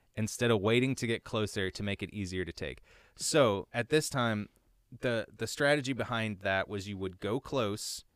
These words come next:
You know, everyone had a, had a flag to show their, you know, your country, or if you were a merchant ship, you'd have, like, a merchant flag for your company. So at this time, pirates smartly would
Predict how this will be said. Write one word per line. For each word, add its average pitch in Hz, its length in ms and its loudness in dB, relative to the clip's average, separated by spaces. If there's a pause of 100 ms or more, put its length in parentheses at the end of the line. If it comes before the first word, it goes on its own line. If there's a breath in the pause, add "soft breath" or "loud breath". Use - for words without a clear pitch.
You 107 140 -4
know, 95 120 -2
everyone 107 320 0
had 110 120 -2
a, 104 60 -2 (120)
had 113 140 -6
a 107 40 -4
flag 92 360 0
to 85 60 -10
show 92 180 -6
their, 90 240 -4
you 90 220 -12
know, 85 160 -8
your 82 160 -10
country, 131 600 -2 (280)
or 92 360 -4
if - 160 -14
you 98 80 -4
were 92 100 -2
a 87 40 -4
merchant 98 380 -4
ship, 95 260 -6
you'd 92 160 -6
have, 85 160 -4
like, 85 180 -8
a 85 60 -12
merchant 82 380 -10
flag 80 280 -10
for - 100 -18
your 62 100 -14
company. 120 380 -8 (840)
So 113 180 0
at 98 80 0
this 131 160 0
time, 117 320 0 (420)
pirates 135 600 2 (160)
smartly 101 800 0 (380)
would 107 220 -2